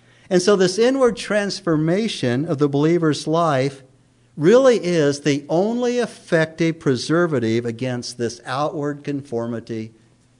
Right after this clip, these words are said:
to this present age. The only way that you will not conform to this age is when your mind is being renewed by God's word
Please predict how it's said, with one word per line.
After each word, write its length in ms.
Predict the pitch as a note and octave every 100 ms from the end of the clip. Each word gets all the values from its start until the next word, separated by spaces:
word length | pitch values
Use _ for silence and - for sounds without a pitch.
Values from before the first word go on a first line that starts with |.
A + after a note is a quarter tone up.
| _ _ _ -
to 100 | A2+
this 160 | G#2+
present 420 | - A#2+ G#2+ G#2+ F#2
age. 380 | D#2 E2 - _ _ _ _ _ _ _ _ _ -
The 120 | C3
only 300 | E3+ A3+ A3
way 300 | F#3+ F#3 F#3+
that 140 | E3
you 200 | C3+ C#3+
will 240 | C3+ B2+ A#2+
not 560 | A#2 D3 G#3+ C4 -
conform 880 | - A#3 G#3 - D#3 B2+ A2+ A#2 C#3 - _ _
to 140 | - C3
this 280 | C3 C#3 B2+
age 480 | G#2 F#2+ G2 - - _ _ _ _ _ _ _ _ -
is 180 | A2+
when 160 | C#3 B2+
your 140 | A#2+
mind 420 | A#2 B2+ C#3 D3 C#3+
is 140 | B2
being 320 | A#2+ B2 B2
renewed 560 | B2 A#2+ A2 G2+ G2+ G#2
by 160 | G2
God's 560 | G2 G#2 G#2 A2 G#2+ -
word 420 | G2+ F#2+ F2+ F#2